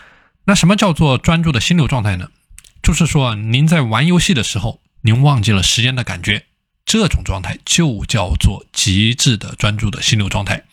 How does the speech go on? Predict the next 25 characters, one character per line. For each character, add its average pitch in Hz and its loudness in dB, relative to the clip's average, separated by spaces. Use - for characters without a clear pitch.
比 226 4
尔 196 2
盖 143 -2
茨 - -4
和 123 0
巴 123 -2
菲 123 -4
特 117 -4
都 110 -4
说 110 2
过， - -16
他 - -2
们 190 -2
的 - -14
成 107 2
功 147 4
的 120 0
秘 104 -4
诀 104 -4
就 131 0
两 98 -2
个 123 -2
字： - -8
专 107 -2
注。 - -6